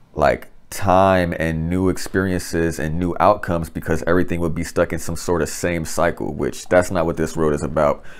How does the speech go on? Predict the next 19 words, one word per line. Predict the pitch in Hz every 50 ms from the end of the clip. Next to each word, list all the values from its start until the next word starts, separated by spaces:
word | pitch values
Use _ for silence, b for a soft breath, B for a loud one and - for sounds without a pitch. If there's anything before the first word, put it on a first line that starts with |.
| B B B B B B B B - -
All | 92 98 95 87
possibilities, | - 98 90 87 - 78 80 87 87 82 87 87 85 82 85 80 - -
infinite | 104 95 - - 90 85 82
growth, | 80 - 85 85 82 82 -
expansion | 82 - - - 92 87 87 - 90 87
and | 85 -
contraction, | - 78 - - 90 85 85 85 - - 85 80
what | 78 71
y'all | 80 90 90 90
humans | 92 92 87 82 78 -
call | - - 85 85 80
God, | 80 82 82 80 80 80 - -
that | 85 85 82
shit | - - - 95 87 92 - - b b b b b b b b b b b b - -
is | 78 80 80 - -
forever | - - 78 69 - - 98 98 85 73 98 80 -
infinitely | - 80 80 - 90 78 73 67 73 76 69
expanding. | 69 - - - - 78 73 71 - - - -
So | - - - - 95 85 82 78 73 78 -